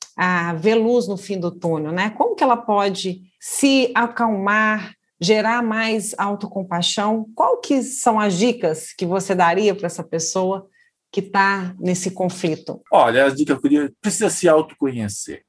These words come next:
Speaker 2: e perceber assim, pra quem eu tô dando a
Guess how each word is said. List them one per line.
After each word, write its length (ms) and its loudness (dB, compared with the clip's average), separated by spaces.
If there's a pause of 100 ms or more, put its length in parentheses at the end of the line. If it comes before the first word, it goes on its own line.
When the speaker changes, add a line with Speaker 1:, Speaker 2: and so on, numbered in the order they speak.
(180)
Speaker 2:
e 140 2
perceber 580 4
assim, 520 -4 (360)
pra 180 4
quem 460 0 (160)
eu 160 2
tô 240 0
dando 400 0
a 80 4